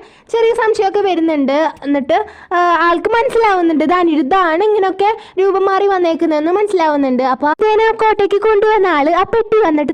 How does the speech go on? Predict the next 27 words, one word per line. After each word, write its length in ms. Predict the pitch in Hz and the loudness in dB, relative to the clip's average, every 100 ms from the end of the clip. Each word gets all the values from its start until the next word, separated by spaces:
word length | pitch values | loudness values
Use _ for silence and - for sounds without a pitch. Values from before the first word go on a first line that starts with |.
| 370 | -2
തട്ടുകയാണ്. 400 | 339 302 262 233 440 - - 415 | 0 0 0 -2 -4 -8 -6 -2
അപ്പൊ 140 | 440 | 0
അവൾ 220 | 440 427 | 2 2
അതിൽ 360 | 415 381 359 381 | 2 2 2 2
നിലത്തേക്ക് 420 | 381 330 330 349 | 0 0 0 0
വീഴുന്നുണ്ട്. 460 | 381 311 302 302 294 | 2 2 0 0 0
അപ്പൊ 120 | 311 | 0
അവളെ 180 | 302 311 | 0 0
പിടിക്കാൻ 380 | 339 330 339 | -2 0 0
വേണ്ടിയിട്ട് 280 | 349 330 330 | 0 0 -2
താരാബായി 600 | 381 453 427 440 415 427 | 0 0 0 0 0 2
വരുമ്പോ 340 | 403 285 254 330 - - | 2 0 0 -2 -4 -16
താരാബായിനെ 680 | - 370 339 311 302 294 330 | -4 0 0 0 0 0 0
റസിയ 340 | 359 330 339 320 | 0 0 0 0
വന്നിട്ട് 320 | 285 262 359 | 0 0 0
ആളുടെ 300 | 403 381 370 | 0 0 0
വാളുടെ 440 | 381 359 339 330 | 0 2 2 0
മുമ്പിൽ 420 | 370 330 294 302 | 0 0 0 0
നിർത്തിയിട്ട് 360 | 330 294 294 254 311 | 0 0 -2 -2 -2
പറയാണ്, 540 | 311 285 247 220 320 - - 370 | 0 0 -2 -2 -4 -6 -18 -4
"നി-, 140 | 285 294 | -2 0
അവര് 300 | 311 302 370 | 0 0 0
എന്തായാലും 320 | 403 392 392 | 0 0 0
രക്ഷപ്പെടുക 500 | 453 466 453 415 370 | 0 -2 -2 0 0
തന്നെ 160 | 330 330 | 0 0
ചെയ്യും, 400 | 339 285 254 311 | -2 -2 0 0
ഞാനൊരിക്കലും 680 | 294 269 302 294 302 330 | 0 0 -2 -2 -2 -2